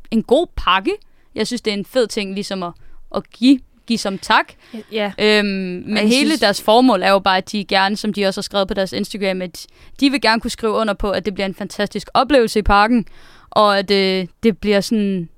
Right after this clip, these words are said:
Speaker 1: en smuk og rørende kulisse, skriver de egentlig. Og, øh, det forhåbentlig er noget, folk vil lidt tænke tilbage på og være sådan, "Ej, men det var da virkelig også flot, og det var en fed kulisse."
Speaker 2: Jeg synes, det, det synes jeg er en rigtig, rigtig god pointe. At,
Speaker 1: Ja.
Speaker 2: og jeg, der tænker jeg også, hvis man sidder derude og tænker,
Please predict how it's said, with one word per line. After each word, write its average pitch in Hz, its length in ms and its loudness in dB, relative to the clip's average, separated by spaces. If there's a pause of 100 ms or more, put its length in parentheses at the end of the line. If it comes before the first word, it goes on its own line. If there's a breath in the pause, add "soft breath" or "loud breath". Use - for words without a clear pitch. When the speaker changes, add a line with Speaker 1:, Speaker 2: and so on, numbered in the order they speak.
(180)
Speaker 1:
en 220 100 0
smuk 262 380 2
og 190 140 0
rørende 240 320 4
kulisse, 214 360 -2
skriver 190 260 -2
de 185 140 -2
egentlig. 175 280 -6 (540 soft breath)
Og, 202 320 2
øh, 190 200 -2
det 214 200 -2 (120)
forhåbentlig 208 440 2
er 185 40 0
noget, 190 200 -2
folk 202 220 -2
vil 196 80 -6
lidt 208 140 -2 (240)
tænke 202 200 -6
tilbage 202 300 0
på 226 120 -2
og 185 80 0
være 180 120 -6
sådan, 196 240 -10
"Ej, 208 200 0
men 202 120 -10
det 202 120 -10
var 190 100 -6
da 185 60 -10
virkelig 214 340 -6
også - 220 -10 (160)
flot, - 460 -2
og 190 80 -8
det 196 60 -6
var 190 60 -4
en 180 80 -8
fed 254 220 -4
kulisse." 214 480 -4 (420 soft breath)
Speaker 2:
Jeg 226 160 2
synes, 285 160 -4
det, 254 380 -6
det 320 160 -2
synes 302 180 -4
jeg 302 60 2
er 285 40 2
en 254 160 -4
rigtig, 233 300 -4
rigtig 202 220 -6
god 170 140 -10
pointe. - 380 -14
At, - 260 -2
Speaker 1:
Ja. - 40 -10 (360 loud breath)
Speaker 2:
og 269 120 -4
jeg, 285 80 -4 (100)
der 359 100 0
tænker 202 300 -2
jeg 147 100 -2
også, 196 200 -4
hvis 214 100 -8
man 190 100 -6
sidder 180 200 -4
derude 175 380 0
og 196 60 -4
tænker, 90 220 -16